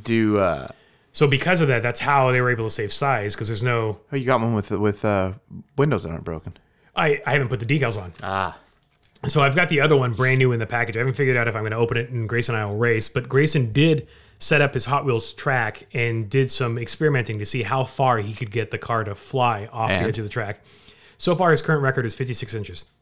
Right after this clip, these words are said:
Speaker 1: That's pretty decent.
Speaker 2: Yeah, yeah, a little, you know,
Speaker 1: Right.
Speaker 2: four and a half feet.
Speaker 1: Yeah.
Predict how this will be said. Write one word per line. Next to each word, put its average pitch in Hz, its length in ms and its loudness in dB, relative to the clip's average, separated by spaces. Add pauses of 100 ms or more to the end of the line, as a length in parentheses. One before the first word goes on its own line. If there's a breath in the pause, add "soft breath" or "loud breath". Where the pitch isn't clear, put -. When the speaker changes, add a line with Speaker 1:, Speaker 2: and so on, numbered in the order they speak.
(680)
Speaker 1:
That's - 160 -2
pretty 359 280 4
decent. 117 500 0
Speaker 2:
Yeah, 392 120 2
yeah, 381 160 0
a - 20 2
little, 202 260 2
you 208 60 -2
know, 156 60 2
Speaker 1:
Right. 117 80 2
Speaker 2:
four 156 120 6
and 143 60 4
a - 20 2
half 139 100 0
feet. 180 300 0
Speaker 1:
Yeah. 156 180 2